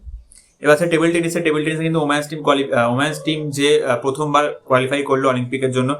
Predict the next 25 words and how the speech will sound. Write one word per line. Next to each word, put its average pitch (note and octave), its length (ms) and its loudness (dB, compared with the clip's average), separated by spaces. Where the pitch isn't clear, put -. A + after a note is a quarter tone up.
তিনি C#3 160 -2
কিন্তু D3 180 0
কোয়ার্টার C3 300 0
ফাইনালে C#3+ 300 0
জার্মানি B2+ 420 -2
জুটি B2+ 240 -2
শান C3 340 -2
কুয়ান C3 260 0
আর্নেতের A#2+ 340 -2
কাছে B2+ 180 -2
কিন্তু C3 180 -2
হেরে A#2 240 0
গেছে, C#3 300 -2
আহ, A2 300 2
থ্রি E3 240 4
জিরো, B2+ 400 0
থ্রি D#3+ 220 0
জিরো C#3+ 220 2
কিন্তু D3 200 -4
স্ট্রেট C3 260 0
সেটে C3 200 -2
কিন্তু C3 140 -2
তারা C3 160 2
হেরে B2 260 0
গেছে। C3 260 -2